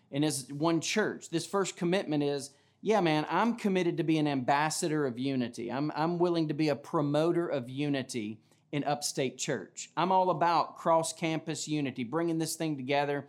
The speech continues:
We're one church, we're one body, and we're on one mission. And so with that in mind,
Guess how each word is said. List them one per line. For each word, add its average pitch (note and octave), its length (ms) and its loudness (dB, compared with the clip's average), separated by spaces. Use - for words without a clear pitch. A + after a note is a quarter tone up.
We're D#3+ 200 4
one D#3+ 360 0
church, E3 400 -4
we're D3+ 100 -4
one C3 220 -2
body, D#3 480 2
and B2+ 180 -2
we're C3+ 160 -2
on C3 200 -2
one B2+ 180 0
mission. C3+ 380 -2
And A2+ 120 -10
so C#3 140 -4
with C3+ 140 -2
that E3 200 2
in C#3 140 0
mind, C3+ 520 0